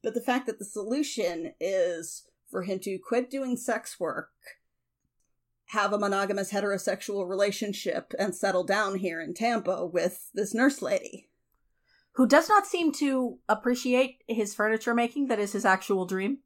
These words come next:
Speaker 1: Yeah, she just kinda rolls her eyes at it.
Speaker 2: Look, I'm not saying you have to be all in super excited, but, like, maybe you're a little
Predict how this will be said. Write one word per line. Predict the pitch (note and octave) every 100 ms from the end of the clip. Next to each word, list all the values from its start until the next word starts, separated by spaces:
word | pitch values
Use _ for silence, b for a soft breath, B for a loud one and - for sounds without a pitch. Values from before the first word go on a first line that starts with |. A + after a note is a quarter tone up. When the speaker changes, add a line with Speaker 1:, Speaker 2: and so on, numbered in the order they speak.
| _ -
Speaker 1:
Yeah, | C4 A3+ E3+ E3 -
she | - G3+
just | G3+
kinda | - G#3+ F3
rolls | F3 F#3+ F#3+
her | G3
eyes | F#3+ G3 E3+
at | D#3+ -
it. | - - - _ _ _ _ - b
Speaker 2:
Look, | C#4+ D#4+
I'm | E4+
not | E4
saying | D4+ B3+
you | A#3
have | A#3 A#3
to | G#3
be | G3+
all | G#3 G3+ G3+ G3+
in | G#3 F#3+
super | F#3 A#3+ A#3+ F#3+
excited, | F3 - B3+ G#3+ F3+
but, | G3+
like, | G3+ G3+ - _ - - -
maybe | G4 B3+
you're | G3 F3+
a |
little | F3+ C4+ A3 E3